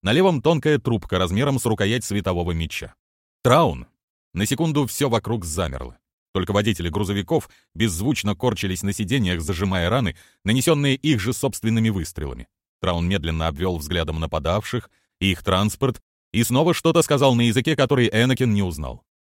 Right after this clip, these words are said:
«Ар два!» тихо позвал Скайуокер. Дроид отрицательно свистнул. Значит, тоже не смог перевести. Впрочем, неудивительно.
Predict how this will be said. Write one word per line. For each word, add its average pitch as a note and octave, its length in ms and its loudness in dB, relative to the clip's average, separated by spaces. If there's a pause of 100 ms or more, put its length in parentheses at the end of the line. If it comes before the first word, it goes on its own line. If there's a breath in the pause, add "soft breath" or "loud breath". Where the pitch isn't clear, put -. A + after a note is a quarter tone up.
(180)
«Ар B2 180 -2
два!» C#3 320 -2 (180)
тихо A#2 240 0
позвал G2 280 2
Скайуокер. F2+ 540 -4 (460)
Дроид B2 280 2
отрицательно A#2+ 540 0
свистнул. D#2+ 480 -8 (380)
Значит, C3 340 0
тоже C#3+ 240 4
не C#3 100 2
смог G#2+ 300 -2
перевести. E2+ 560 -6 (200)
Впрочем, C3+ 360 0
неудивительно. E2+ 580 -2